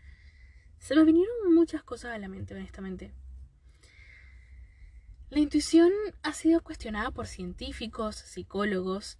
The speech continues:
y demás, porque de verdad es un superpoder. Es nuestro recordatorio de esa energía sutil, infinita de la que provenimos y estamos hechos. Esto lo han descubierto personas que han aportado conocimiento, como lo fueron Steve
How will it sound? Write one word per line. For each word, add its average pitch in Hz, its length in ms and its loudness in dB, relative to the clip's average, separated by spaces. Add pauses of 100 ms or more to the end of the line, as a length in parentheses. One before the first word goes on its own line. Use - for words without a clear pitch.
y 185 200 -4
demás, 165 580 -8
porque 180 340 -10
de 175 200 -6
verdad 180 580 -8
es - 140 -14
un 202 140 -8
superpoder. 95 600 -12 (1300)
Es - 340 -4
nuestro 339 340 2
recordatorio 277 1000 -4
de 254 80 -12
esa 254 180 -10
energía 262 420 -8
sutil, 233 680 -10
infinita 226 840 -4
de 208 80 -4
la 202 140 -6
que 202 100 -8
provenimos 202 800 -4
y 214 60 -8
estamos 240 600 -12
hechos. - 560 -14 (1400)
Esto 285 240 2
lo 285 100 4
han 247 80 -2
descubierto 247 560 -2
personas 220 480 -10
que - 140 -14
han 214 80 -8
aportado 226 520 -6
conocimiento, 202 840 -6
como 185 240 -6
lo 185 120 -4
fueron 185 280 -12
Steve - 280 -20